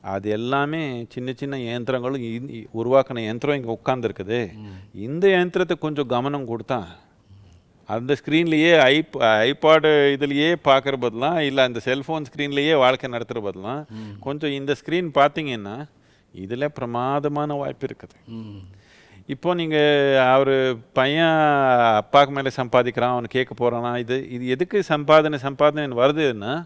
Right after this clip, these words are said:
Speaker 2: ம்.
Speaker 1: இது ஒண்ணு, ஒரு எட்டு, பத்து தலைமுறையிலேருந்து நமக்கு நம்ம நாட்டுல ரொம்ப ஏழத்தனம் வந்துடுச்சு.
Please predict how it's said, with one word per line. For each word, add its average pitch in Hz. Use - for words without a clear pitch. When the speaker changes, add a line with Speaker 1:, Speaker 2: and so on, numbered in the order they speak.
Speaker 2:
ம். 120
Speaker 1:
இது 190
ஒண்ணு, 196
ஒரு 165
எட்டு, 160
பத்து 147
தலைமுறையிலேருந்து 151
நமக்கு 123
நம்ம 107
நாட்டுல 113
ரொம்ப 139
ஏழத்தனம் 127
வந்துடுச்சு. 90